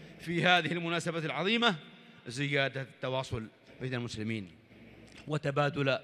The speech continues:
الزيارات بين الأقارب والمعارف. إن تبادل الزيارات، وفقكم الله، في ديننا من أسس تكوين المجتمع المتحاب المتآلف، وهو تجسيد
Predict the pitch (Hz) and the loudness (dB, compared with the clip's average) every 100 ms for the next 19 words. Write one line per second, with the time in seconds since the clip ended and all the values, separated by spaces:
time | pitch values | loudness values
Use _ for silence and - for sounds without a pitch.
0 | - - - 131 127 139 127 139 139 - | -8 -20 -6 -6 -4 -2 -2 -2 -4 -6
1 | - - - - 156 135 135 135 147 143 | -20 -20 -16 -2 0 0 -2 -2 0 0
2 | 135 120 117 123 113 - - - - - | 0 -2 0 0 0 -4 -16 -20 -20 -20
3 | - - 170 165 156 151 180 170 165 143 | -20 -4 -2 0 -2 0 0 2 0 0
4 | 151 160 156 135 156 160 143 139 143 156 | 0 0 -2 -4 -6 -8 -6 -4 0 -2
5 | 117 - - 160 151 151 156 185 190 196 | -4 -14 -4 0 0 2 2 4 6 4
6 | - - - - - - - - 151 175 | 2 -12 -20 -20 -20 -20 -16 -2 0 2
7 | 165 165 160 156 151 - - 175 160 160 | 0 0 0 0 -2 -12 -12 -4 -4 -2
8 | 165 143 - 170 135 120 - - - 156 | -2 -2 0 2 2 -2 -12 -12 -2 0
9 | 156 170 131 175 165 - - - - 160 | 2 2 6 8 8 4 -18 -12 -4 -2
10 | 151 160 185 175 - - - - - 143 | 0 2 2 2 -4 -12 -20 -16 -2 2
11 | 165 160 - - 185 156 117 196 202 196 | 4 2 -2 -4 -2 0 2 2 4 4
12 | 160 | 4